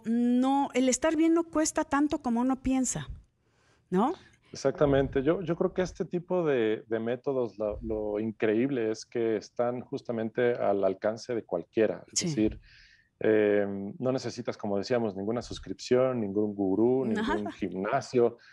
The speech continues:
Speaker 2: nada. O sea, son cosas que están en ti y que puede, o, o, o de alguna manera que puedes acceder fácilmente, como el agua fría.
Speaker 1: Ujú.
Speaker 2: Y que, ¿no? Pues, digo, aprovecho para mencionar esto, ¿no? O sea, que justamente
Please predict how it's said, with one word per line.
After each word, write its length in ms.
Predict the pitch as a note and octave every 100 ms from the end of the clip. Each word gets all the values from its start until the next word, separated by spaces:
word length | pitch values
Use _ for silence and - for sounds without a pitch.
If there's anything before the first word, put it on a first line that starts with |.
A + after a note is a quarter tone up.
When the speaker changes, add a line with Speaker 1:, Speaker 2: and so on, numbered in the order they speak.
| - -
Speaker 2:
nada. 400 | A2+ C3 C#3+ B2
O 40 |
sea, 280 | A#2+ C3 B2+ A#2+
son 260 | - D#3 D#3
cosas 360 | D#3+ D#3 D#3+
que 140 | - B2
están 500 | - - C3+ D3 -
en 300 | C#3+ C#3 C#3+
ti 340 | - C3 F#3 A#3
y 80 | B2
que 140 | -
puede, 420 | A2 - A#2 A#2 A#2
o, 40 | A2+
o, 720 | G#2+ - G2+ G2 G2 - G2
o 20 |
de 60 | G2
alguna 180 | G#2+ A2+
manera 320 | A2 G#2+ G#2+
que 100 | G2
puedes 380 | - G#2+ G#2+ - F#2+
acceder 400 | - G#2+ - G#2
fácilmente, 540 | - G2+ G2 F#2 F#2+ A#2+
como 180 | F#2 F2+
el 60 |
agua 200 | F#2+ F#2+ -
fría. 340 | G2 G2 A#2+ _ _ -
Speaker 1:
Ujú. 200 | A#3 F#3+ E3
Speaker 2:
Y 280 | A#2 A#2 A#2
que, 880 | A#2 A2+ A2+ A2+ A2 A2 A2 A2 D3+ -
¿no? 180 | A#2 -
Pues, 140 | G#2+ - -
digo, 140 | A2+
aprovecho 340 | G#2+ A2 A2 A#2
para 160 | G#2+
mencionar 420 | G#2 G#2 G#2+ A#2
esto, 240 | C3 - G#2
¿no? 120 | A2+
O 20 |
sea, 120 | C3
que 120 | - A2
justamente 640 | C#3 C3+ B2+ B2+ C3 -